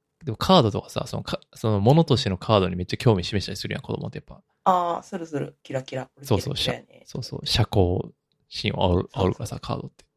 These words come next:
Speaker 2: <laughs> そうそうそう。
Speaker 1: あ、そうなんや。
Speaker 2: ポケカとかもすごい。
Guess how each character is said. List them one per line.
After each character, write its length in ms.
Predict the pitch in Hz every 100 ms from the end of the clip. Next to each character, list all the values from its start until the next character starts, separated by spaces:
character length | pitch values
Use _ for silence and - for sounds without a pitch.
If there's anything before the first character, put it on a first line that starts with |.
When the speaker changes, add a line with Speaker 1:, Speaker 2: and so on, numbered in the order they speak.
| _ _
Speaker 2:
<laughs> 440 | - - 139 139 -
そ 140 | 123
う 60 | 127
そ 140 | -
う 80 | -
そ 80 | _
う。 40 | _ _ _ _ _ _ _ _ _ _ _ _ _ _ _ _ _ _ _ _ _ _ _ _ _ _ _ _ _ -
Speaker 1:
あ、 80 |
そ 140 | - 104
う 20 |
な 60 | -
ん 20 |
や。 40 |
Speaker 2:
ポ 60 | -
ケ 60 | -
カ 80 | 160
と 80 | -
か 60 |
も 100 | -
す 140 | - -
ご 120 |
い。 80 | -